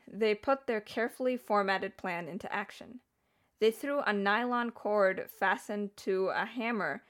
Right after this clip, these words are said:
padded to reduce sound, and handled with phosphorus, in order to make it visible, over the wall and into West Berlin. There, their allies attached a cable cord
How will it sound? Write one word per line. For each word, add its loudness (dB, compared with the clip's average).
padded 2
to 4
reduce -2
sound, 0
and -4
handled 0
with -2
phosphorus, -6
in -2
order 0
to -8
make -6
it -8
visible, -2
over 8
the 4
wall -2
and -2
into -2
West -4
Berlin. -4
There, 2
their -2
allies 2
attached -2
a -2
cable 0
cord 2